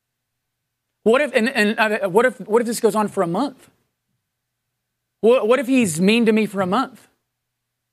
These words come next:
What if she's cold to me for, you know, six weeks? When is enough enough? When do I get to give in and be mean back?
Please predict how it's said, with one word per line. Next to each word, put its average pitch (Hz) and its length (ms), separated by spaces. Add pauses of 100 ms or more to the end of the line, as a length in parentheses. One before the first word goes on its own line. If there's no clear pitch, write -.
(540)
What 233 120
if 262 80
she's 262 220
cold 233 320
to 214 60
me 214 200
for, 185 560
you 214 140
know, 175 220 (680)
six - 260
weeks? 294 480 (1000)
When 294 180
is 294 100
enough 277 320
enough? 294 300
When 294 120
do 302 100
I 285 120
get 262 260
to 262 60
give 233 220
in 302 220
and 254 200
be 285 160
mean 269 300
back? 302 400